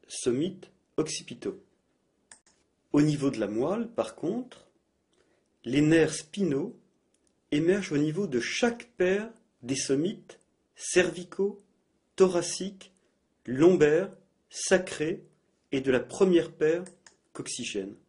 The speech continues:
On aboutit ainsi à trente et une paires de nerfs spinaux. L'association des dérivés d'une paire de sommites et d'un neuromère de même niveau constitue un métamère. Sur cette diapo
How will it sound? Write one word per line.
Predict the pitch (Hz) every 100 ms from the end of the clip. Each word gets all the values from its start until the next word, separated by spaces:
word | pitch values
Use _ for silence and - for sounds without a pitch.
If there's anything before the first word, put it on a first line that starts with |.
| _ _ _ _ _ _ _ _ _ _ -
On | 120
aboutit | 135 139 - 135 120
ainsi | - - 175 233 - _ -
à |
trente | - - 202 196
et | 165
une | 120
paires | - 123 143 175 _ _ _ _
de | 104 117
nerfs | 139 165
spinaux. | - - 120 92 - _ _ _
L'association | - 135 165 180 - 160 - 170
des | 147 117
dérivés | 135 139 139 139
d'une | 117 104
paire | - 160 156 127
de |
sommites | 110 - 120 117 110 - _ -
et | 117
d'un | 113
neuromère | 120 170 151 139 135 123
de | 107
même | 107 139 139
niveau | 104 90 110 - _ _ _ _
constitue | - 135 - - - 175 - - _ _ _ _ -
un | 131 165 185 _ _ _ -
métamère. | 101 131 165 131 110 95 95 _ _ _ _ _ _ _ _ _ _ _ _ _ _ _ - _ _ _ _ _ - - - -
Sur | - 185 180
cette | 160 123
diapo | 127 - 139 190 254